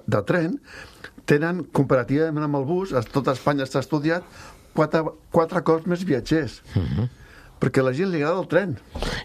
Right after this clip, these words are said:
Speaker 2: Què penses de la gent que diu que això és una delicatessen, que hi ha coses més urgents a fer?
Speaker 1: Bueno,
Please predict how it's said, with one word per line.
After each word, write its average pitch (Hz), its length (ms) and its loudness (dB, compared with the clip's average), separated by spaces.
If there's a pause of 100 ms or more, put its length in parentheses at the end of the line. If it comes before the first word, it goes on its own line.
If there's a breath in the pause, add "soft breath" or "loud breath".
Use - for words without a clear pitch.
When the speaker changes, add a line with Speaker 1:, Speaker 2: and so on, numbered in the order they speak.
Speaker 2:
Què 156 100 4
penses 156 300 0
de 139 80 -2
la 127 80 0
gent 117 180 0
que 117 120 4
diu 110 100 -2
que 107 80 2
això 101 140 0
és 92 100 -2
una 92 160 2
delicatessen, 87 640 -2
que - 140 0
hi 90 80 0
ha - 20 -6
coses 92 300 0
més 92 180 -2
urgents 78 560 -2
a 85 80 0
fer? 80 200 -2 (460 loud breath)
Speaker 1:
Bueno, 127 320 0